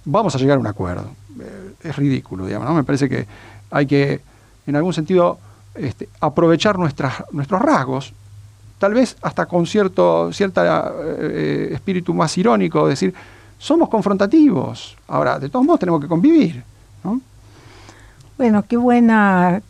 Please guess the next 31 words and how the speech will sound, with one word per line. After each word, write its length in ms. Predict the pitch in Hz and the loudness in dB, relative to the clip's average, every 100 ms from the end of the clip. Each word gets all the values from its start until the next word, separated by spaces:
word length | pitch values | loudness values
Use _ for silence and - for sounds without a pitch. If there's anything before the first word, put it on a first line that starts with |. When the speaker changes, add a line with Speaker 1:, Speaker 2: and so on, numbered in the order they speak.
| - | -2
Speaker 2:
confianza 840 | 196 190 - 220 233 247 277 277 | 2 2 2 4 4 2 4 4
y 140 | 214 | 4
esperanza 760 | 180 - 185 196 220 196 - 180 | 2 2 2 4 4 4 2 -2
sobre 340 | - 175 175 | 2 2 2
todo, 400 | 170 190 175 165 | 0 0 2 0
porque 300 | 165 170 190 | -2 -6 -6
yo 100 | 202 | -4
también 420 | 202 226 190 180 175 | -2 2 2 2 2
tengo, 380 | 180 175 165 | 0 0 2
es 60 | 170 | 0
decir, 240 | 170 180 | 0 0
a 20 | 175 | 0
veces 280 | 202 220 | 2 0
dramatizamos 800 | 196 190 180 170 185 - 190 190 | 2 2 2 0 -2 0 0 2
demasiado 600 | 180 175 175 - 196 196 | 2 2 0 2 2 2
lo 120 | 180 165 | 2 0
que 160 | 185 | 0
nos 160 | 175 170 | 0 0
pasa 560 | 208 190 190 220 233 - - - - - - | 0 2 2 2 0 0 -18 -20 -20 -20 -6
y 80 | 190 | -2
tal 180 | 185 185 | 0 2
vez 180 | 196 | 2
la 140 | 202 185 | 2 0
forma 480 | - 220 202 190 - | 2 2 4 2 2
como 260 | 196 180 | 2 2
explicitamos, 1400 | 175 - 175 170 202 175 - 190 190 190 185 175 156 - | 0 0 -2 0 0 -2 2 2 4 4 4 2 0 -2
eh, 380 | 175 165 160 - | 0 0 -2 0
lo 220 | 175 170 | 2 2
que 140 | 180 | 2
nos 180 | 165 165 | 2 0
pasa 580 | - 196 190 165 214 220 | 0 2 2 2 0 0